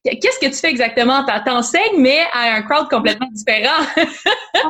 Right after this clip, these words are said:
Speaker 2: mon Dieu. En plus, quand j'ai suivi mon cours en décembre, euh,
Speaker 1: Oui.
Speaker 2: avant ça, je disais, je ne veux absolument pas enseigner à des enfants.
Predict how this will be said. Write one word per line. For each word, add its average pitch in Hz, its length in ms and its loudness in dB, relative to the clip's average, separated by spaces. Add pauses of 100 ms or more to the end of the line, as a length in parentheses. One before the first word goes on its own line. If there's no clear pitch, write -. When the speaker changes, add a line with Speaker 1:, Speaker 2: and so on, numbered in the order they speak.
Speaker 2:
mon 269 280 -2
Dieu. 302 100 0
En 262 140 2
plus, 392 240 0
quand 277 180 0
j'ai 247 120 -2
suivi 254 320 -4
mon 240 220 -2
cours 294 220 -6
en 247 160 -4
décembre, 226 600 -2
euh, 185 340 -6
Speaker 1:
Oui. 285 220 4
Speaker 2:
avant 214 240 -6 (240)
ça, 285 80 -6
je 254 40 -2 (180)
disais, 226 340 -4 (360)
je 226 60 -4
ne 196 140 -4
veux 165 220 -12
absolument 208 720 -8
pas 180 120 -18
enseigner 180 420 -18
à - 20 -16
des 185 180 -18
enfants. 170 440 -14